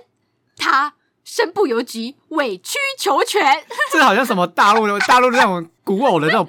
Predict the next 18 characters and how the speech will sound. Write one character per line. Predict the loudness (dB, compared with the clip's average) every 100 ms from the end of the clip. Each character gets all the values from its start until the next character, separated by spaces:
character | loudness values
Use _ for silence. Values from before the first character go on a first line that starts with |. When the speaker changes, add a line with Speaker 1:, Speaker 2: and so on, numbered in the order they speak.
| 0
Speaker 2:
八 | 2
点 | 2 2
档 | 0
的 | -2
抬 | -2 -2
头 | 0 -2
哦。 | -2 -6 -8 -10 -12 -10 -4
你 | -2
是 |
追 | -2 -2 -2
什 | -4 -6 -4
么 | -4
啊？ | -2 0
Speaker 1:
预 | 0 0
告 | 2 2
对 | 2
不 | -2
对？ | -2 -4